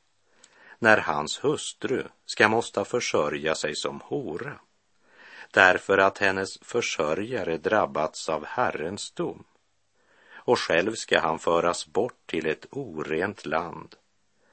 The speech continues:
det vill säga till ett land där det inte finns någon tempeltjänst eller några syndoffer genom vilka han kan bli renad.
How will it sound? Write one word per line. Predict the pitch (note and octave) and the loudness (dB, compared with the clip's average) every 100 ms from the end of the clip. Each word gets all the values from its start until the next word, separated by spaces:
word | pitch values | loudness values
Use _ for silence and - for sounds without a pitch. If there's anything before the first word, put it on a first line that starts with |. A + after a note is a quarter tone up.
| _ | _
det | E2+ | 0
vill | E2 E2+ | 0 0
säga | - A2+ F#2+ E2 | 2 4 4 2
till | E2 F#2 | 0 0
ett | A#2 - | -2 -2
land | E2+ E2 G2 G2 | 2 2 2 -2
där | G#2+ | -2
det | G#2+ | -2
inte | D2 A2+ | -2 -4
finns | A2 - C3+ A2+ - | -4 -4 -4 -4 -6
någon | F2 E2 | -4 -4
tempeltjänst | - G2+ D2+ - E2+ D#2 - B2 A#2+ A2 - | -2 -2 -2 -4 -4 -4 0 2 2 -2 -2
eller | F2+ F2+ | 2 2
några | F2 E2 D#2 | 2 0 0
syndoffer | - - C3 D#2+ C#2+ C#2+ F#2+ C3+ - - D#2+ C#2+ - _ - | -2 -4 -4 -4 -8 -8 -6 -6 -6 -6 -6 -6 -16 _ -4
genom | G2 E2+ F2 | 0 0 0
vilka | D#2+ D2 - E2 | -2 -8 -6 -4
han | D#2+ C#2+ C2+ D2 | -4 -4 -8 -8
kan | - D2 D2+ D2+ | -6 -4 -6 -8
bli | D#2+ D#2+ | -8 -8
renad. | - G#2 A#2 - D2 B2 F#2 | -8 -6 -6 -6 -10 -12 -12